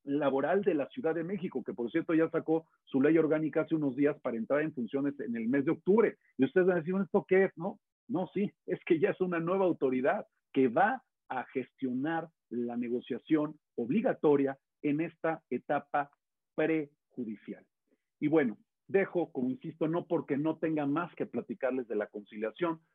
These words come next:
sino por efectos del tiempo que tengo. Una vez que se agote esa conciliación y que la empresa no acude y entonces se le entrega la constancia de no conciliación al trabajador y va directo a los tribunales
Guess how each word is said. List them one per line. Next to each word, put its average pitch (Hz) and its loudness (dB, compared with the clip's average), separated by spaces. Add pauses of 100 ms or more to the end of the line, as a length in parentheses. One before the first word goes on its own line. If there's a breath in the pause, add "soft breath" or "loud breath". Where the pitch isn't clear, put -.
(160)
sino 135 4
por 120 4
efectos - 0 (160)
del 123 0
tiempo 127 2
que 98 -8
tengo. 87 -14 (640 soft breath)
Una 233 6
vez 208 4 (260)
que 139 -2
se 143 -6
agote 180 -2
esa 185 -8
conciliación 143 -4 (240)
y 160 -6
que 160 2
la 143 0
empresa 170 0
no 175 -4
acude 147 0
y 127 -6
entonces 151 -6
se 131 0
le 120 0
entrega 139 0
la 117 -4
constancia 135 -6
de 131 -2
no 131 -4
conciliación 120 -2
al 127 -2
trabajador 113 0 (240)
y 127 2
va 160 6
directo 165 4
a - 6
los 135 0
tribunales 127 -2